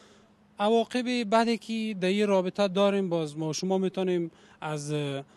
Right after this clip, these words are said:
مداخله دیگر را به صورت مستقیم و به صورت غیر مستقیم، عوا-، عواقب بعدش که امروز ما شما در جامعهٔ خود چی در مسائل داخل کشور چی در مسائل یک حریم خصوصی یک فرد مشخص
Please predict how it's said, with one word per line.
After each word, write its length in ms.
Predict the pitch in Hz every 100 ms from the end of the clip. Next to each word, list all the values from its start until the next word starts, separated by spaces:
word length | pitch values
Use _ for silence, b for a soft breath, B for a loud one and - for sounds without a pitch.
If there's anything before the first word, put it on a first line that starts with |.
| B B B _ _ -
مداخله 720 | 196 196 190 196 - 208 208
دیگر 320 | 185 190 190
را 140 | 185 175
به 140 | 165
صورت 420 | - 175 175 170
مستقیم 880 | 170 170 151 - 151 - 180 180 175
و 140 | 156 147
به 160 | 143
صورت 340 | - - 165 165
غیر 340 | 139 208 214
مستقیم، 680 | 208 190 196 185 196 196 185
عوا-، 320 | - 160 160 175
عواقب 460 | 170 165 160 208 196
بعدش 300 | 185 185 180
که 160 | 175 170
امروز 240 | 170 175
ما 180 | 165 147
شما 260 | - 165
در 220 | 165 151 135
جامعهٔ 680 | 139 147 151 156 185 185
خود 320 | 170 175 165 -
چی 180 | - 175
در 240 | 165 156 139
مسائل 760 | 139 131 147 147 170 160 151 143 B B B B 160
داخل 380 | 147 - 185
کشور 500 | 180 175 156 170 156
چی 200 | 139 -
در 180 | 175 175
مسائل 540 | 165 147 - 156 208 214
یک 220 | 196 165
حریم 420 | - 160 226 226
خصوصی 600 | 170 175 160 170 156 -
یک 300 | 247 220 190
فرد 300 | - 202 190
مشخص 600 | 196 185 185 170 190 180